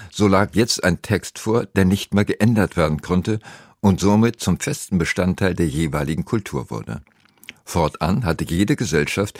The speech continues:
ihren Kanon der wichtigsten Bücher, ähnlich den heutigen Bestenlisten. Irene Vallejo zieht zudem immer wieder Parallelen zu zeitgenössischem Denken, entdeckt in Film, Fernsehen und Musik verblüffende Gemeinsamkeiten.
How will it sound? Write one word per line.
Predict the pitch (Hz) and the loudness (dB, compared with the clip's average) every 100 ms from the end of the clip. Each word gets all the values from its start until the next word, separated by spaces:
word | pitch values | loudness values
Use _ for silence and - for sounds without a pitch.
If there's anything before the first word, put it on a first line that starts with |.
| - - - | -20 -16 -2
ihren | 107 123 151 | 0 2 0
Kanon | - 87 82 90 104 | 0 0 2 2 2
der | - 78 | 0 0
wichtigsten | 80 - 73 - 69 | -2 -4 -8 -6 -6
Bücher, | 78 92 113 113 - - _ - | -2 -2 0 -2 -4 -20 _ 2
ähnlich | 92 76 73 | 2 2 -2
den | - 95 | -2 -2
heutigen | 85 71 71 73 | 0 -2 -2 -4
Bestenlisten. | 123 113 - - 58 - - - - _ - - - - - | 0 0 -2 -8 -8 -10 -12 -14 -16 _ -20 -20 -20 -12 0
Irene | 98 156 165 | 2 4 4
Vallejo | 127 113 131 - 139 | 4 4 4 0 -4
zieht | - 113 | -2 -4
zudem | - 101 110 - | -2 2 2 0
immer | - 101 101 | 2 4 4
wieder | 98 98 | 2 2
Parallelen | 95 82 82 82 90 87 90 - - | 0 0 2 2 2 2 -2 -8 -12
zu | - | -10
zeitgenössischem | 76 - 95 - 82 82 78 71 - 85 | -6 0 2 2 0 -2 -2 -4 -2 0
Denken, | - 113 123 - 107 - - - | 2 2 2 2 2 0 -18 -2
entdeckt | 87 80 104 90 - | 0 2 2 0 -4
in | 80 71 | -2 -2
Film, | - 117 107 101 | 0 2 4 2
Fernsehen | - 95 95 80 80 | 2 2 4 2 0
und | 57 | 0
Musik | 69 78 117 - | -2 0 -2 -2
verblüffende | - 80 62 80 80 78 71 | -2 0 2 0 2 0 0
Gemeinsamkeiten. | 73 69 69 - 62 - 64 - - 58 | 0 0 -2 -4 -8 -8 -8 -8 -12 -14